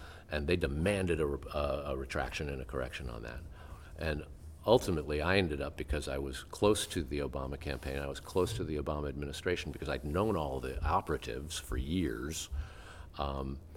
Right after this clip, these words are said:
I was able to put together and help Ailes and others, including, I think Murdoch was involved at one point, in order to get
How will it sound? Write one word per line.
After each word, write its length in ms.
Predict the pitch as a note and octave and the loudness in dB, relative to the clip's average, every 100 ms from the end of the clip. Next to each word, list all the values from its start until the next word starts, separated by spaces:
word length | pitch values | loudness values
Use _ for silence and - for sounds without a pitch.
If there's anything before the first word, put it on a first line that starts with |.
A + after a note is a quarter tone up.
| - | -4
I 140 | E2+ G2 | 2 4
was 180 | E2 | 6
able 180 | E2+ D#2 | 4 2
to 260 | - D2+ C#2 - - - | -2 -4 -4 -10 -16 -4
put 140 | - D#2+ | -2 0
together 460 | D2+ D#2+ D#2 D2+ | 0 0 0 -2
and 180 | - C#2 | -2 -6
help 360 | A#1+ D#2+ E2 - - - - - - | -2 0 -2 -4 -16 -18 -18 -8 2
Ailes 580 | D#2+ C#2+ C2+ - - - - - - | 4 4 0 -4 -6 -8 -16 -18 -6
and 220 | E2 E2+ | 0 2
others, 560 | D#2 F2 C#2 C#2+ - - - - - | 4 4 4 2 -2 -10 -16 -16 -10
including, 480 | C2+ - A#2 D#2 B1+ - - | -4 2 2 2 -2 -10 -12
I 60 | - | -6
think 180 | D#2 C#2 | -4 2
Murdoch 280 | F2 - | 2 2
was 120 | - C2 | -2 -6
involved 280 | B1 B1 | -6 -6
at 60 | B1+ | -4
one 140 | C#2 | -6
point, 240 | D#2 A#1 - - - - - - - | -4 -6 -8 -16 -18 -18 -18 -12 -2
in 140 | E2+ | 2
order 160 | E2 D2 | 4 4
to 100 | D2+ | 2
get 220 | D#2 | 0